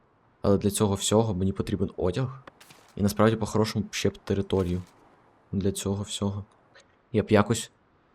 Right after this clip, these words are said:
насправді так кажучи, я б якось розділив промисловість з житлом. Типу на одному березі житло, на іншому промисловість, щоб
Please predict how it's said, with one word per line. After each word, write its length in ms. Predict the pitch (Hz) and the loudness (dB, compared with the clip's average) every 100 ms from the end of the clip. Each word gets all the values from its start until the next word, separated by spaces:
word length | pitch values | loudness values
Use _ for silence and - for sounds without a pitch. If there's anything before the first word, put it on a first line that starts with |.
| - | -8
насправді 260 | 110 127 | 6 6
так 100 | 127 | 8
кажучи, 280 | 151 180 - | 4 4 2
я 60 | 131 | 2
б 40 | |
якось 340 | 123 139 127 - | 2 2 -2 -2
розділив 480 | 123 120 120 131 131 | -4 0 2 2 0
промисловість 840 | - 117 117 - 127 123 - - - _ _ _ _ | 0 0 2 4 4 4 0 -10 -20 _ _ _ _
з 160 | - 104 | -4 -2
житлом. 580 | 107 117 - 98 147 151 - | -2 -4 0 2 2 -2 -14
Типу 200 | - 104 | -2 2
на 80 | |
одному 280 | 98 107 104 | 4 4 4
березі 320 | 101 107 107 | 4 4 4
житло, 280 | 101 - 104 | 0 2 2
на 100 | 101 | 4
іншому 320 | 101 101 104 | 2 0 -4
промисловість, 540 | 104 101 107 - 107 107 | -2 0 2 4 4 4
щоб 200 | - | -2